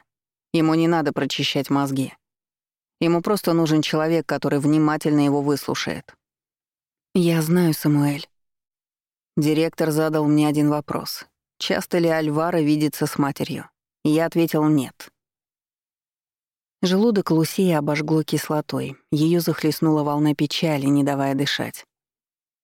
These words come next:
"Привези его ко мне", — тихо сказала она. "Сейчас некогда. Я уже везу его в школу. Привезу вечером, если хочешь. И надо бы тебе знать, что Альваро спрашивает о тебе всё чаще и чаще".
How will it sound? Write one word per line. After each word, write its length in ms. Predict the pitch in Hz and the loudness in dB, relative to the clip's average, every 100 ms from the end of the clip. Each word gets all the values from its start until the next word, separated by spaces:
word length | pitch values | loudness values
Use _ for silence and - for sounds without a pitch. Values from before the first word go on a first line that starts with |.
| _ _ _ _ _ - | _ _ _ _ _ -2
"Привези 420 | 180 180 180 202 | 0 2 2 2
его 260 | 185 143 | 2 0
ко 140 | - 143 | 0 0
мне", — 260 | 143 143 - _ _ _ _ - | 0 -4 -16 _ _ _ _ -4
тихо 280 | 170 - | -2 -2
сказала 460 | - 147 143 139 139 | -4 -4 -2 0 2
она. 300 | 139 139 - _ _ _ _ _ _ _ | 0 -2 -6 _ _ _ _ _ _ _
"Сейчас 600 | - 156 - 151 147 - | -4 -4 0 -2 -2 0
некогда. 580 | 160 143 - 131 131 - _ - | 2 2 0 -2 -2 -8 _ -2
Я 160 | 151 | 0
уже 180 | 160 165 | 2 2
везу 240 | 165 156 156 | 2 2 0
его 200 | 147 151 | 0 -2
в 80 | |
школу. 460 | - - 139 127 - _ _ _ _ _ _ - | -6 -6 -6 -6 -10 _ _ _ _ _ _ -6
Привезу 340 | 160 170 180 | -2 0 2
вечером, 460 | 180 156 - 143 139 | 2 2 0 0 0
если 220 | 139 - | 0 -2
хочешь. 500 | 143 139 - - - _ _ _ _ _ _ _ - | -4 -4 -4 -10 -14 _ _ _ _ _ _ _ -4
И 80 | - | -2
надо 200 | 190 180 | 0 0
бы 120 | 175 | 0
тебе 240 | 180 175 | 0 0
знать, 260 | 175 202 180 | 2 0 0
что 240 | - 147 | -4 -2
Альваро 420 | 139 139 156 160 151 | -2 0 -2 -2 -4
спрашивает 600 | - 165 160 156 147 147 | -4 -4 0 0 0 -2
о 40 | |
тебе 220 | 151 151 | -2 -2
всё 220 | - 156 | -2 -4
чаще 500 | - 160 151 - 151 | -2 -4 -2 -2 -2
и 40 | 151 | -2
чаще". 520 | - 135 - - | -2 -2 -2 -6